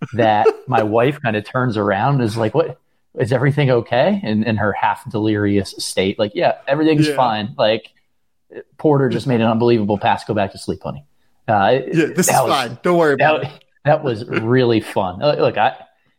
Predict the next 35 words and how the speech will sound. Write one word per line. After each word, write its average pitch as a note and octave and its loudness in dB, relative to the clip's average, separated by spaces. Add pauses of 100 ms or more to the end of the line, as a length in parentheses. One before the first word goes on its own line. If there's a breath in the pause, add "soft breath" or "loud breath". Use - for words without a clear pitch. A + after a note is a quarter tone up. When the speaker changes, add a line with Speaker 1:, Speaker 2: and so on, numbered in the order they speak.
(100)
Speaker 1:
it's D#3 0
like, D3 -4
we're C#3+ 0
only F3+ 2
a A#2 2
couple A#2+ -2
games A2+ -2
into G#2+ 0
the F#2 -4
season. G#2 0
Like, F#2 -4
for - -4
a G2+ 0
lot A#2+ 2
of A2 -8
the A2+ -4
young G#2+ -2
guys G2+ 0
or F#2+ -4
people G#2 -2
that G2 0
I F2+ 0
haven't G2 -2
laid F#2+ 0
a G#2 -4
ton - -4
of F#2 -4
eyes F#2+ 0
on F#2 -2
before, G#2+ 0 (760)
this A#2+ 0
is A2 -4
first - -4
impression F2+ -2
time. A#2 -2